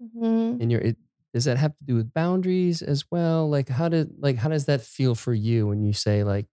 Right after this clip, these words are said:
Speaker 2: "Take up space"? What does that mean for you?
Speaker 1: Well, I think boundaries are definitely a piece to that.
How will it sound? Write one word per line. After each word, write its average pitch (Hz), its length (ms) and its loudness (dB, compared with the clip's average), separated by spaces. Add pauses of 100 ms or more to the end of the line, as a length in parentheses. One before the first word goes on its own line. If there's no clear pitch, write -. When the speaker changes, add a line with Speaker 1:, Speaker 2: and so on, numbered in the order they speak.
Speaker 2:
"Take 104 200 0
up 104 120 2
space"? 92 380 0
What - 80 -2
does 123 120 2
that 127 120 2
mean 110 220 2
for 101 100 -8
you? 95 320 0 (160)
Speaker 1:
Well, 320 420 0
I 294 60 -4
think 320 260 -6
boundaries 233 440 0
are 226 80 0
definitely 240 600 0
a 226 60 -2
piece 220 400 -2
to 220 140 -4
that. 196 500 0